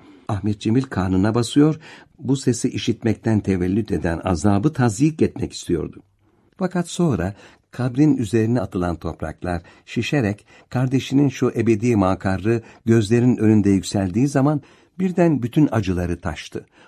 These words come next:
O vücudu burada bırakmamak, şu toprakların gaspından almak isteyen bir hisle iki adım attı. Ali Şekip elini tuttu, onu bir taşın üzerine oturmaya mecbur etti. Şimdi herkes sükût ediyordu.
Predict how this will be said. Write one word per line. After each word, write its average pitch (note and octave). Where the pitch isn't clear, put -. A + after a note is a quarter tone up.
O D3+
vücudu C#3+
burada B2+
bırakmamak, F#2
şu E3
toprakların C#3+
gaspından C3
almak A#2
isteyen A2+
bir A2
hisle A#2+
iki A#2+
adım G2
attı. -
Ali F2
Şekip G2+
elini F2
tuttu, -
onu A#2+
bir A2
taşın G#2
üzerine F#2+
oturmaya F#2
mecbur F2
etti. -
Şimdi C#3+
herkes C#3
sükût G#2+
ediyordu. D2+